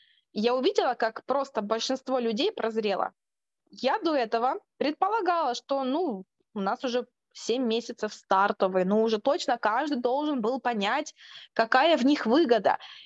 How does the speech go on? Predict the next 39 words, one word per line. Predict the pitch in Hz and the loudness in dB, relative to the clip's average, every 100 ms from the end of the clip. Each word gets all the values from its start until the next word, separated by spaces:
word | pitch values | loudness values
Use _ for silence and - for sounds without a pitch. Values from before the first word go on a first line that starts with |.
| - | -4
И | 220 214 | -2 2
прям | 262 294 | 2 2
я, | 233 240 285 - _ _ - | 2 2 0 -4 _ _ -6
м, | 226 - | -2 -2
аж | - | -2
так, | - 247 - 214 | -4 -6 -4 -4
м, | 208 202 - | -4 -6 -2
ну, | 226 247 | 0 2
иногда, | 233 247 233 254 254 233 | 2 0 0 0 0 0
м, | - 196 214 208 208 202 | -4 -6 -2 -2 0 -2
удивлялась, | 208 214 208 403 349 240 | -2 -2 -2 0 0 -2
думаю, | 233 240 220 | -2 -4 -6
почему | 247 - 247 247 392 415 | -8 -6 -4 -2 0 -2
люди | 247 403 370 294 | -2 -2 -2 -6
сидят, | - 220 302 480 480 _ - _ _ | -6 -6 -2 -2 -6 _ -20 _ _
и | 220 | -4
у | 277 | -2
них | 508 - | -4 -4
там | 427 359 _ _ _ | -6 -6 _ _ _
до | 196 269 | -6 -6
сих | - - | -6 -6
пор | 349 349 | -4 -4
там, | - 247 220 - _ _ - | -2 -2 -2 -6 _ _ -6
ну, | 285 415 285 202 - - | -2 0 0 -2 -6 -4
не, | 202 262 359 - | 0 2 0 -2
ну, | 302 | -2
так | 349 370 | 0 0
мало | 294 359 392 | 2 2 0
стартовых. | - - 349 277 208 202 - | -4 -2 -2 -2 -6 -10 -4
То | 240 | -4
есть | - | -2
почему | 294 - 302 392 494 | -2 0 4 4 4
у | |
них | 381 381 | 4 2
еще | 330 320 | 2 4
не | 285 370 | 4 2
все | - - 285 330 | 0 0 2 2
стартовые, | - 294 285 233 214 202 190 | 2 2 2 0 -2 -2 -2
да? | 185 | 0